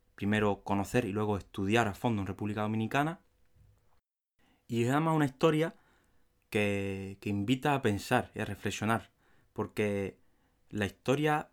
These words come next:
parece, os suena hoy en día casi como de ciencia ficción, pero es posible que en un futuro el hecho en sí,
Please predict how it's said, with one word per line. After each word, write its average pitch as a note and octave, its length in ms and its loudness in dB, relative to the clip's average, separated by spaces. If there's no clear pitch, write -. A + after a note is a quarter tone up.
parece, A#2 520 -4
os A2 160 -10
suena D3 580 0
hoy B2 180 2
en A#2 140 0
día D3 300 0
casi G#2+ 240 -8
como G#2 160 -4
de G2+ 80 0
ciencia B2+ 380 -2
ficción, A2 520 0
pero A2 140 0
es - 40 -8
posible C#3 380 0
que C3+ 80 4
en C3+ 60 8
un B2+ 60 6
futuro E3 600 2
el G#2+ 140 0
hecho C#3 420 0
en A2 160 -2
sí, - 320 -4